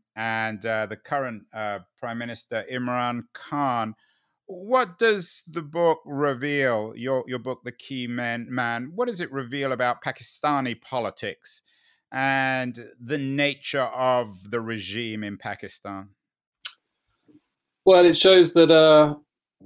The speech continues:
Speaker 2: not unlike American politics, there's a lot of money in politics. Um, Arif has funded Imran Khan. Uh, the book also shows that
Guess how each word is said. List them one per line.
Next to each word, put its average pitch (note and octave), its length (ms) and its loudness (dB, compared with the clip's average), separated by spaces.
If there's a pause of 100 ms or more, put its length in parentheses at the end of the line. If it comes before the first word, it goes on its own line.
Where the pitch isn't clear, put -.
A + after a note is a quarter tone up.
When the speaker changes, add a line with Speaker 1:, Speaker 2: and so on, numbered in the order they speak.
(280)
Speaker 2:
not F3+ 240 4
unlike D#3+ 440 6
American D3+ 560 4
politics, C3 640 0
there's C3+ 180 -2
a C#3+ 100 2
lot C#3+ 160 2
of B2+ 140 -4
money C3+ 580 -2 (400)
in B2 340 -6 (120)
politics. - 800 -2 (200)
Um, B2+ 520 2
Arif C#3 340 6 (720)
has C3+ 540 0 (240)
funded C3 520 2
Imran B2+ 460 0
Khan. C3 560 2 (840)
Uh, C3+ 580 4
the C#3+ 100 4
book D3+ 320 4 (200)
also D#3 380 8
shows B2+ 520 4
that C#3 260 2